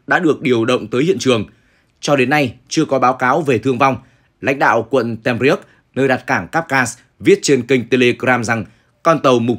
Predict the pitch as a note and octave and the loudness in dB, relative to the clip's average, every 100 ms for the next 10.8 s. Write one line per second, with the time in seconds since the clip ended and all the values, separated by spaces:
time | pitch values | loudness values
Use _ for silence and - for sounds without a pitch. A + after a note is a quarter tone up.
0 | A#2 C#3+ C3 C3 C3+ G2 B2+ C3 B2+ C3 | 2 2 0 -2 -2 0 0 0 -2 -2
1 | A2 B2 C3 A#2+ - _ _ _ - C3 | -4 0 2 0 -4 _ _ _ -2 -2
2 | C3 A#2+ D3+ D#3+ A#2 _ _ C#3+ D#3 D#3+ | 0 -2 0 -2 -4 _ _ -2 0 0
3 | F3+ E3+ C3 B2+ D3+ E3+ B2+ E2+ _ _ | -4 -2 -2 -2 -2 0 -2 -4 _ _
4 | F#2 B2 B2+ C3+ B2 G2 - A#2 B2+ E3 | -2 0 2 2 2 0 -4 -4 2 0
5 | C3+ - _ C3 D#3 B2 A2 A2 - A2 | 0 -8 _ -2 0 -2 -4 -4 -2 -2
6 | B2 A2+ A#2+ G#2+ - _ _ _ _ _ | -2 0 -2 -2 -12 _ _ _ _ _
7 | _ - C3+ G2 - E3+ C#3+ C3+ - - | _ -2 -2 -2 -4 -2 2 0 0 -4
8 | B2+ D#3+ F#3 E3+ B2+ C#3 B2+ C#3+ C3 G#2+ | -4 -2 -4 -2 -2 -2 -4 -4 -4 -6
9 | C#3 B2+ A#2+ C3 B2+ A2 G#2+ A#2+ G#2 B2 | -6 -6 -4 -4 -2 -4 -4 -6 -4 -4
10 | A#2+ C3+ A#2+ C3 A2+ - D3 C3 | 0 -2 0 0 0 0 0 0